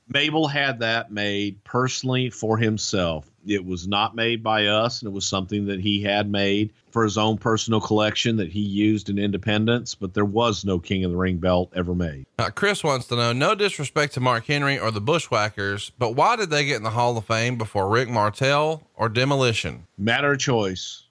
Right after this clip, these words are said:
Speaker 1: And the
Speaker 2: Well,
Speaker 1: people that
Speaker 2: Demolition is suing. <laughs> You, you, we're not gonna,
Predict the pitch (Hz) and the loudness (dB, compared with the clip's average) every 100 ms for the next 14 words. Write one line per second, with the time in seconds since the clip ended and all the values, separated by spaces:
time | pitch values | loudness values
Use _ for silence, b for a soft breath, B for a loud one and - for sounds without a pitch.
0 | _ 95 107 104 104 98 95 92 - - | _ -2 0 2 2 0 -2 -6 -8 -2
1 | - 127 117 113 113 110 _ _ _ _ | 0 2 0 0 0 -2 _ _ _ _
2 | 185 220 160 165 - 113 101 - 123 107 | -8 -6 -6 -6 -8 -8 -8 -6 -4 -4
3 | 71 80 _ _ _ - 110 - 143 - | -8 -14 _ _ _ -2 -2 0 -2 -2
4 | 123 156 123 156 190 165 170 135 | -4 -4 -2 0 0 0 0 0